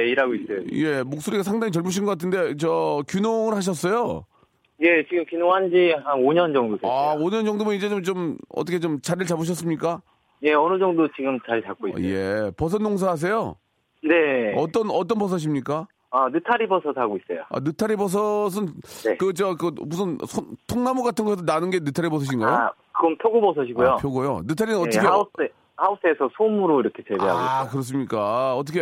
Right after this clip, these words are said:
Speaker 1: 네.
Speaker 2: 짭짤해요? 어때요? 괜-, 어떠세요?
Speaker 1: 그냥 회사 다니는 것보다 조금 더 나은 것 같아요.
Speaker 2: <laughs> 몸은 더 힘들잖아요.
Speaker 1: 네, 그래도 제가 시간 낼 때
Speaker 2: 네.
Speaker 1: 자유롭게 돌아다닐 수 있어서 이제
Speaker 2: 음.
Speaker 1: 그것도 좀 편한 것 같고.
Speaker 2: 아이고.
Speaker 1: 아무래도 회사 다닐 때는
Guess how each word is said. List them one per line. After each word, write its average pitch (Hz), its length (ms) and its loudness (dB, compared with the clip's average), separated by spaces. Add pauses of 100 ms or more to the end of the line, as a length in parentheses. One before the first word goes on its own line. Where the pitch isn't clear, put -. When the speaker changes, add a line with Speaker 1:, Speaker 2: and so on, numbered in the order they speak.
Speaker 1:
네. 95 280 -2 (260)
Speaker 2:
짭짤해요? 190 480 0
어때요? 165 300 0
괜-, 143 200 -2
어떠세요? 151 560 -2 (580)
Speaker 1:
그냥 175 220 2
회사 233 280 4
다니는 190 300 -4
것보다 175 240 0
조금 208 320 2
더 135 140 2
나은 110 220 2
것 - 260 -4
같아요. - 140 -4
Speaker 2:
<laughs> - 1040 -6
몸은 190 280 0
더 190 80 2
힘들잖아요. 185 760 0 (580)
Speaker 1:
네, 156 180 6
그래도 196 540 4
제가 165 360 4
시간 240 220 -2
낼 202 180 -4
때 135 480 4
Speaker 2:
네. 110 220 0
Speaker 1:
자유롭게 139 320 0
돌아다닐 131 420 0
수 - 100 -16
있어서 113 280 -4
이제 120 80 2
Speaker 2:
음. 120 500 -2
Speaker 1:
그것도 - 40 -12
좀 117 180 -6
편한 123 260 -2
것 101 100 2
같고. 95 380 -8
Speaker 2:
아이고. 104 220 -2
Speaker 1:
아무래도 117 400 2
회사 185 160 2
다닐 160 180 2
때는 120 380 -2